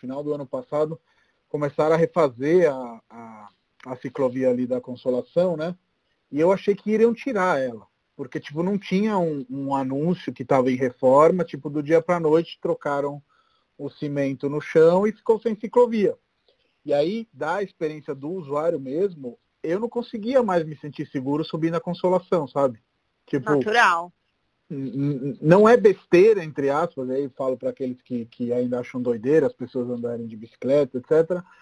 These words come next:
Speaker 1: Tipo, você ter um lugar pra você, com uma tartaruguinha ali te protegendo, sabendo que o carro não vai invadir aquela, aquela pista,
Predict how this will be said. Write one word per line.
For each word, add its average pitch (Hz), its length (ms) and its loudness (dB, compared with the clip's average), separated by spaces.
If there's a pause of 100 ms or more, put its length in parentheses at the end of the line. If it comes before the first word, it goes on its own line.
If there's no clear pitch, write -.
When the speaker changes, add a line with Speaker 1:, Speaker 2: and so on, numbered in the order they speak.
(140)
Speaker 1:
Tipo, 147 240 -4
você 160 280 4
ter 170 480 4
um 170 160 -6
lugar 151 240 -2
pra 147 140 -4
você, 143 340 -4
com 190 140 -10
uma 165 160 -8
tartaruguinha 151 720 -8
ali 147 140 -8
te - 100 -14
protegendo, 147 720 -4
sabendo 151 400 -2
que - 100 -10
o 135 60 -10
carro 143 300 -2
não 156 180 -6
vai 151 220 -4
invadir 135 580 -6 (400)
aquela, 127 640 -4
aquela 131 320 -4
pista, 202 680 -2